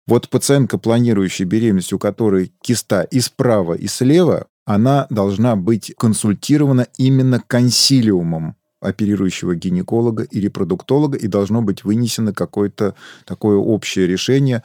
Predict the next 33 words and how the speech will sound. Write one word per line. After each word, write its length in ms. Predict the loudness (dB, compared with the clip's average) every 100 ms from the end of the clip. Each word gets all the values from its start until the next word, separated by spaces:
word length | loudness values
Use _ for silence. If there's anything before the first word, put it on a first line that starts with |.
| -10 -6
Ну, 80 | -2
тут 140 | -2
принимается 540 | 0 2 4 2 0 -2
во 60 |
внимание 420 | 0 2 2 2
множество 480 | 2 2 0 -2 -10
факторов, 580 | -2 -2 -2 -2 -2 -2
и 40 |
возраст, 560 | -4 -2 -2 -2 -6 -8 -6
э, 600 | -2 -2 -2 -4 -4 -6
пациентки, 580 | -8 -4 -2 0 -2 -6
действительно 420 | -10 -10 -4 -4
исходный 520 | -4 -4 -4 -2 -6 -4
уровень 460 | -2 0 0 0
А 80 | 2 0
М 180 | -2 0
Г, 80 | 2
э, 1000 | 2 2 0 -2 -2 -4 -4 -4 -6 -8
характер 480 | -4 -2 -2 -4 -6
этих 300 | -4 -6 -6
образований, 960 | -4 -2 0 0 2 2 2 0 0
первичность, 640 | -2 -2 0 -2 -2 -6 -4
вторичность 540 | -4 -2 -2 -4 -6
хирургии, 840 | -4 -2 0 -2 -2 0 0 0
данные 560 | -2 -4 0 0 0 0
анамнеза 500 | 0 0 0 -2 -4
там 220 | -4 -2
и 40 | -2
так 200 | -4 -2
далее, 240 | 0 0
и 20 |
так 160 | -2 -2
далее. 240 | -2 -4